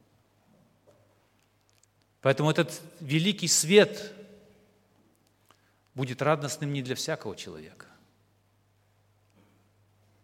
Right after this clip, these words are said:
Для того, кто оставил всё неугодное Господу, покаялся в грехах своих. Для того, кто стремится к сердцем к Иисусу, прозвучит голос,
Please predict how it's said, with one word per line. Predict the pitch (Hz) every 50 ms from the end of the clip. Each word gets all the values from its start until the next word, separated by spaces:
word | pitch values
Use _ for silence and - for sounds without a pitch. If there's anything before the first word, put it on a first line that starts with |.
| _ _ _ _ _ _ _ _ _ -
Для | 120 117
того, | 131 139 151
кто | 151 - 143
оставил | 135 - - - 180 175 180 165 156 139 127 113
всё | - - - - 160 165 170 160 151 131 107 120 151 - - - - - -
неугодное | 127 123 123 123 120 123 135 127 110 117 117 113 107
Господу, | 104 113 120 117 - - 104 90 92 90
покаялся | - - 107 - 127 131 120 110 - -
в | 101
грехах | 101 101 95 - 113 98 -
своих. | - - - - - - - - - - _ _ _ _ _ _ _ _ _ _ _ _ _ _ _ - - - _ _ _ _ _ _ _ _ _ _ _ _ _ _ _ _ _ _ _ -
Для | 123 123
того, | 165 170 202 202
кто | 202 202
стремится | - - - 185 202 220 226 208 - 190
к | 170
сердцем | - - 226 214 - - 196 180
к | 185 - 190
Иисусу, | 190 180 190 - 226 214 - - - 120 92 85 - - - - - - - - - - - - _ _ - - - - _ _ _ - - - - - _ _ -
прозвучит | - 131 135 147 143 - 151 131
голос, | 127 143 143 143 135 131 - - - -